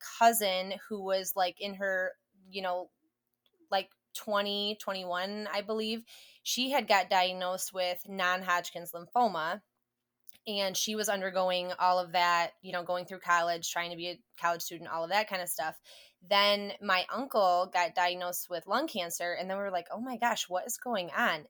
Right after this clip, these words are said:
And then we went back and we're like, "Oh yeah, my, my mom and her sister," she has three sisters, were like, "Well, gosh, our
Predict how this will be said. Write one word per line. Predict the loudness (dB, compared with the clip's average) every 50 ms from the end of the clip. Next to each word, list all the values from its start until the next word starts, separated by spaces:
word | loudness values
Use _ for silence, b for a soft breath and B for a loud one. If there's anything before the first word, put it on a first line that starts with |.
| _ -8
And | -8 -6 -4 2
then | 2 4 4 4 2 0
we | -2 -4 -6 -8 -12 _ _ _ _ _ _ -2
went | 0 0 0 0 2
back | 2 4 4 4 2
and | -2 -4
we're | -2
like, | 0 0 -2 -4 -6 _ _ _ _ 0
"Oh | 0 2 2
yeah, | 4 6 8 8 8 8 6
my, | 6 2 0 0 -4 -14 _ -8
my | -2 -2 0 0
mom | 2 4 6 6 6 6 6 4 2
and | -2 -6 -8 -8
her | -8 -6
sister," | -4 -2 -2 -2 -2 -2 -4 -4 -4
she | -6 -6 -2 0
has | 0 0 0 -4
three | -8 -6 -6
sisters, | -6 -6 -8 -10 -8 -6 -6 -6 -6 -8 -12 B B B B B B B B B B _
were | -2 0
like, | 4 4 2 2 0 -4
"Well, | -6 -4
gosh, | -2 -2 0 0 0 2 2
our | 2